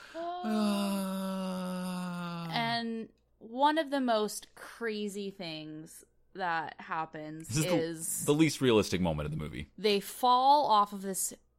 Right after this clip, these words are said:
Speaker 1: insane waterfall.
Speaker 2: It's a few hundred feet, at least.
Speaker 1: And plummet down into this water.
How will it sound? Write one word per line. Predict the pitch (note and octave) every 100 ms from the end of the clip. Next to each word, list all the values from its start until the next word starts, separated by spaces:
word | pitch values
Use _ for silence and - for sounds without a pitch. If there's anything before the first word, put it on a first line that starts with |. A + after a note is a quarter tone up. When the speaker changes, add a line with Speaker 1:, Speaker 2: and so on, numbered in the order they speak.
| _
Speaker 1:
insane | B3 G#3+ G#3 - - C4 A#3+ A#3+ A#3
waterfall. | G3 F3 D#3+ D3+ - C#3+ C3+ D3 F#3
Speaker 2:
It's | -
a | E3
few | - C#3+
hundred | A2 D#2+ C#2+
feet, | - - - _ _ _ _ -
at | F2+
least. | D#2 - - -
Speaker 1:
And | A#3+ A3+ G#3 G3+ G3 F#3+ - _
plummet | - - G#3+ G#3+ A#3 B3 C4+ G#3+
down | G#3+ G3+ F#3+ F#3+
into | G3 F3
this | F3+ - - - -
water. | E3+ D#3+ D#3+ D3+ D#3 D#3